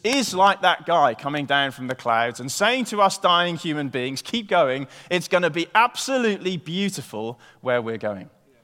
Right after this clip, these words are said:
So that's the basis of our hope, but then we need to get into the body of our hope,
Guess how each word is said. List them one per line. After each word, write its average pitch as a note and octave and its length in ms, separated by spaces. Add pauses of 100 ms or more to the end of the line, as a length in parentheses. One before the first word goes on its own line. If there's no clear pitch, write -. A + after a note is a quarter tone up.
(460)
So G3 220
that's C4+ 240
the C4+ 100
basis A3+ 540
of D#3+ 100
our D3 160
hope, A2 320
but C#3+ 140
then A3+ 180
we D4+ 100
need C4 180
to F#3+ 60
get F3+ 200
into E3 260
the F3+ 120
body G3 500
of B2 180
our A2 160
hope, G2+ 340